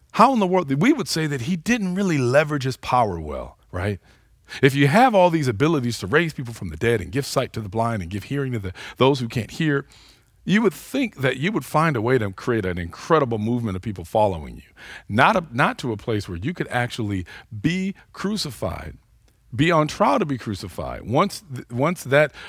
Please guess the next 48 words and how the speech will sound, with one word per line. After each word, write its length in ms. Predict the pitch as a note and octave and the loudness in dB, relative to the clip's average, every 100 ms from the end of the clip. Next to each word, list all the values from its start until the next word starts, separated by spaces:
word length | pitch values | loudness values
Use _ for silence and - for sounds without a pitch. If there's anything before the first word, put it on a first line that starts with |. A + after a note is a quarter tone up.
| - | -2
uh, 260 | C3 A#2+ A#2 | 2 2 2
that, 260 | A2+ C3+ B2+ | 4 4 6
that 140 | C#3 | 4
is 140 | B2+ A2+ | 4 4
levied 320 | B2 C#3+ B2 | 4 4 0
upon 400 | G#2+ D3 C#3+ C3 | -4 -2 -2 -2
you 220 | D2 F2+ | -6 -10
and 180 | G2 F#2+ | -6 -2
you 140 | A2+ | 0
are 80 | C3 | 0
now 240 | A#2+ B2 A#2+ | 2 2 2
going 300 | G#2 A#2 C3 | 0 0 0
to 60 | |
be 140 | A#2+ A2+ | -4 -2
killed, 400 | C3+ C#3 E3 E3+ - - - _ - | 0 0 -2 -10 -18 -20 -20 _ 4
they 140 | C#3 | 6
even 280 | E3 F3+ F3+ | 6 2 2
give 140 | E3+ | 2
an 80 | E3 | 2
opportunity 580 | D3 C3 - G3 G#3+ D#3 | 0 -2 -2 0 0 0
for 160 | B2+ A#2+ | 0 -2
people 320 | C3 A#2+ A#2 | -2 -4 -6
to, 160 | A#2 - _ _ - | -10 -12 _ _ -6
to, 180 | B2 A2+ | -4 -4
to 180 | - A2 | -6 -6
see 280 | - - | -2 -2
you 200 | G3+ F3+ | -2 -2
be 140 | E3 D#3 | -2 -2
released, 520 | A#2+ B2+ G3 B2 - - - | -2 -2 -4 -4 -8 -16 -8
and 100 | A2 | -4
they 120 | A2+ | -2
don't 160 | A2+ G#2 | -2 -4
even 180 | G2 F2 | -4 -6
ask 300 | E2 D2 - | -6 -8 -12
for 120 | D#2 | -14
you. 180 | C2 - _ _ _ _ _ _ | -14 -16 _ _ _ _ _ _
Something 520 | - - F#3 - C3 | -6 -2 -2 -2 -4
went 220 | A2 F#2+ A2+ | -4 -6 -4
wrong 220 | C#3 G#2+ | -4 -4
in 100 | G2 | -6
your 120 | E2+ | -6
leadership, 560 | G#2+ D#3+ F#2+ - D2 F#2+ | -6 -6 -8 -10 -12 -8
right? 160 | A#2 | 2
That's 200 | C#3+ A3 | 4 4
what 140 | E3+ C3 | 2 0
we 120 | G#2 | -2
would 140 | D2+ | -4
say. 180 | - D#2 | -10 -12